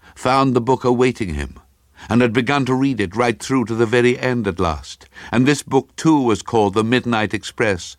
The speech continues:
and it was the story of a man who in childhood, it would go on forever and forever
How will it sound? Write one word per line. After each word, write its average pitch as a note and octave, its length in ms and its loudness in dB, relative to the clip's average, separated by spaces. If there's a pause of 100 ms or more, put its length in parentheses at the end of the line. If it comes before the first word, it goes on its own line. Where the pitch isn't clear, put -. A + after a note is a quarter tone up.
(260)
and B2+ 160 2
it B2 120 -4
was B2+ 160 -2
the B2+ 120 -4
story C3+ 440 4
of B2+ 120 2
a C3 100 0
man A2 480 -2 (140)
who C3 120 4
in C3+ 220 0
childhood, A#2 720 0 (520)
it C3+ 140 -2
would C3 160 2
go D3+ 260 2
on D3 400 0 (120)
forever D3+ 680 -4
and A2+ 200 -4
forever D3 560 -2